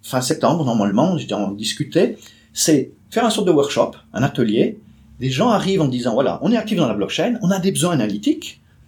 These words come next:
ils les décrivent, donc c'est fait pour des gens qui, qui n'ont pas besoin de comprendre en détail la blockchain, et dans la salle, ce qu'on aimerait avoir, c'est des gens qui sont actifs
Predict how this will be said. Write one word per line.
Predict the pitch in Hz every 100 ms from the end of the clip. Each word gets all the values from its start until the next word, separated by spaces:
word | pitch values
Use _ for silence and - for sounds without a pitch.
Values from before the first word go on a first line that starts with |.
| _ _ -
ils | 123
les | 120
décrivent, | 139 - 233 320 285 - -
donc | 123 127
c'est | 120
fait | - 123
pour | 120 113
des | 107 107 107
gens | 123
qui, | 131 - - -
qui | 120
n'ont |
pas | 151
besoin | 151 156
de |
comprendre | 139 123 120 98 - - _ _ _
en | 123
détail | 117 160 151
la | 123
blockchain, | 98 92 156 220 214 - -
et | 123
dans | 165
la | 214
salle, | 214 156 196
ce |
qu'on | - 127
aimerait | 120
avoir, | 110 139
c'est | - 101
des | 107
gens | 127
qui | 180
sont | 117 101 - _ _
actifs | - - 143 127 -